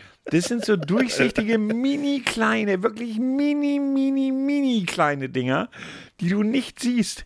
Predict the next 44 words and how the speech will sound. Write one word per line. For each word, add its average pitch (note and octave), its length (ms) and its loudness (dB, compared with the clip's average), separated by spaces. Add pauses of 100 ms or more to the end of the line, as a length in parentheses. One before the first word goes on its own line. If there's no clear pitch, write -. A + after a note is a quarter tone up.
(140)
Die B2+ 80 -8
kannst - 340 -2
du D#4 80 0
ertasten, - 520 0
aber B2 180 4
nicht C3+ 180 -6
sehen. C3+ 340 -2 (2000)
Okay, B2+ 420 2 (120)
abgezuppelt. G#3 760 0 (260)
Ah, E4+ 580 0
es - 180 -2
leuchtet A#2 440 0
blau. - 300 -4 (640)
Es C#3+ 160 0
blinkt A2+ 400 -2
blau. - 220 -4
So D3 200 0
soll D#3+ 240 0
es D3 80 -8
sein. D2 220 -2
Und F2 160 -2
ab - 140 -2
dann, C3 420 -2 (840)
die G#2 100 2
Software, D#3+ 640 0
die C#3 140 -8
man C#3 180 0
da C3 100 4
runterlädt, C#3 640 0
die A#2+ 100 -6
ist G#2+ 260 0
mächtig, C#3 560 0
aber G#2 160 4
davon F#2+ 300 0
habe F#2+ 140 0
ich F2+ 60 -4
nicht F2 100 -2
mal F#2 120 2
die D2+ 100 -2
Hälfte G2 260 0
der F2 100 2
Funktionen F#2 360 -2
irgendwie F2 240 0
ausprobiert. B2+ 640 0